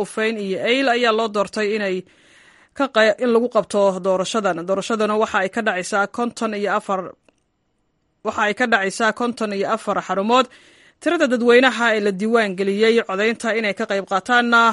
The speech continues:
waxa ay ku dhow yihiin afartan kun oo qof. Murashaxiintana waxay dheeyihiin afar boqol afartan iyo sagaal,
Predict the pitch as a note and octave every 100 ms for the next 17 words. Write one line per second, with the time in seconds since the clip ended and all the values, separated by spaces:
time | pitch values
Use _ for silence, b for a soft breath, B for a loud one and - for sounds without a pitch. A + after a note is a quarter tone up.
0 | G#3 G#3+ - G3 F3+ F3 D#3+ - G3 -
1 | A#3 G#3+ G3 G3 G3+ A#3 G3+ F3+ - G3+
2 | F3+ E3+ F#3 E3 A3 A3+ G#3 G3 F#3 G3
3 | - A3 A3+ G#3 G3 b b b b -
4 | D#4 D4+ D4 C4+ B3+ B3+ B3 A3 G#3+ A3
5 | G#3 G#3+ G3+ F#3+ F3+ G3+ G#3+ A#3